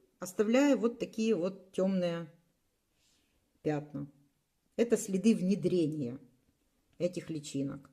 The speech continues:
Эти личинки в рыбе могут жить годами, пока рыба не умрёт. Но уже совсем поражённую рыбу можно будет, э, визуально отличить. Она будет уродливая, с искривлённым позвоночником. Ну, то есть такую рыбу,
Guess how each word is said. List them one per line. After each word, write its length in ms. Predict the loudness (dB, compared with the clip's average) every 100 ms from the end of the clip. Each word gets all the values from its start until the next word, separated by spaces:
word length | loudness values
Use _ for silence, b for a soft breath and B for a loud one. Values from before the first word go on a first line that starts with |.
| -6
Эти 160 | 2
личинки 520 | 2 2 4 6 6 4
в 80 |
рыбе 260 | 4 4 4
могут 360 | 4 4 2 0
жить 440 | 0 0 0 -8
годами, 640 | 0 2 2 0 0 -4 -6 -12 -6
пока 240 | -2 0
рыба 240 | 2 0
не 120 | 0 -2
умрёт. 460 | -2 -2 -4 -8 _ _
Но 160 | 6 8
уже 180 | 8 6
совсем 480 | 4 2 6 6 6
поражённую 720 | 4 2 0 0 2 2 2
рыбу 420 | 0 0 2 4
можно 280 | 4 4 4
будет, 400 | 2 -2 -8 0
э, 260 | 4 4
визуально 540 | 2 -2 0 2 2 -2
отличить. 480 | -4 -6 0 0 0
Она 140 | -2
будет 300 | -2 -4 0
уродливая, 520 | 4 4 4 4 4
с 100 | 2
искривлённым 580 | -6 -6 -2 0 0 -2
позвоночником. 1000 | -4 -4 0 2 2 0 -6 -6 -8 -12 b b b
Ну, 80 | -8
то 80 | -6
есть 100 | -6
такую 300 | -2 4 6
рыбу, 600 | 6 4 2 0 -2